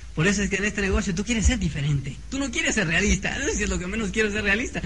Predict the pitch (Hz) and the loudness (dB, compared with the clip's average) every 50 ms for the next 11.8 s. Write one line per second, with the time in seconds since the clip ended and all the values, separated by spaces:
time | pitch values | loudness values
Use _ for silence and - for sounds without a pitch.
0 | - - - - 247 262 262 262 247 240 240 262 277 254 254 220 220 220 202 226 | -4 -4 -2 0 0 2 2 4 4 4 4 4 4 4 4 2 2 2 2 2
1 | 240 254 220 226 208 - 247 240 214 - 247 240 269 302 359 370 381 403 - 320 | 0 0 0 -2 0 0 0 0 2 2 2 2 4 4 4 4 4 2 0 -2
2 | 370 381 269 - - - 247 240 208 220 214 208 196 185 180 180 165 - 170 - | -2 -2 -2 0 0 0 0 2 2 2 2 2 2 2 0 0 -2 -2 -4 -6
3 | - - - - - - - - - - - - - - - - - - - - | -8 -10 -10 -10 -10 -8 -8 -8 -10 -10 -12 -10 -8 -8 -8 -8 -10 -14 -14 -14
4 | - - - - 269 - - 214 226 - - 233 - - 233 208 175 175 170 175 | -14 -10 -6 -4 -2 2 2 4 4 6 6 6 4 4 4 2 2 0 0 0
5 | 180 226 262 302 311 302 - - - - - - - - - - - - - - | 0 0 0 0 0 0 -2 -2 -4 -6 -8 -12 -14 -14 -14 -14 -14 -12 -8 -4
6 | 151 180 180 165 180 208 208 147 - - - - - - - 147 175 160 170 175 | -2 -2 0 -2 -2 -2 -4 -6 -8 -10 -12 -14 -14 -8 -6 -4 -4 -2 -2 -4
7 | 160 139 143 139 131 - - 117 117 117 113 113 - - - - - - - - | -4 -4 -4 -4 -4 -6 -6 -8 -6 -6 -6 -8 -10 -10 -12 -12 -14 -14 -14 -10
8 | - 151 160 160 151 147 190 190 190 175 170 156 156 165 185 202 196 170 135 135 | -6 -4 -2 0 0 0 0 -2 -2 -4 -4 -4 -4 -4 -4 -4 -4 -4 -4 -2
9 | 135 135 135 147 139 - 143 139 143 151 175 175 151 113 - - - - - - | -2 -2 -2 -4 -6 -8 -8 -8 -6 -6 -8 -8 -8 -10 -10 -12 -12 -12 -12 -12
10 | - - - - - - 151 160 143 139 151 147 139 135 139 139 135 131 147 131 | -14 -14 -14 -12 -6 -2 0 0 0 0 -2 -2 -2 -4 -2 -2 -2 -2 -4 -4
11 | 127 135 139 147 143 143 131 - 127 127 131 139 151 160 175 | -4 -4 -2 -2 0 -2 -2 -2 -2 0 0 2 2 2 0